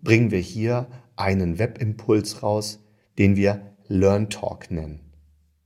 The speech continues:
Hier geht es um die Vermittlung von Basiswissen, was und warum wir mit E-Learning alles anstellen können.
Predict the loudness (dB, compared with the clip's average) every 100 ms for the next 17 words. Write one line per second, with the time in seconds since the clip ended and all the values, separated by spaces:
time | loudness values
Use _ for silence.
0 | _ _ _ _ _ _ 6 8 8 4
1 | 4 -2 -4 -14 _ _ _ 4 4 4
2 | -2 -4 -6 -6 -6 -6 -8 -14 _ _
3 | -4 -2 0 0 0 0 -2 -4 -6 -8
4 | -4 -6 -6 -14 _ _ _ -6 2 2
5 | 0 -8 -18 _ 2 4 2 0 2 2
6 | 0 -4 -16 -14 -4 0 2 0 -4 0
7 | 0 2 0 -2 -4 -6 -12 _ -6 -2
8 | 0 -2 -8 -14 -14 -16 -18 -18 -18 -18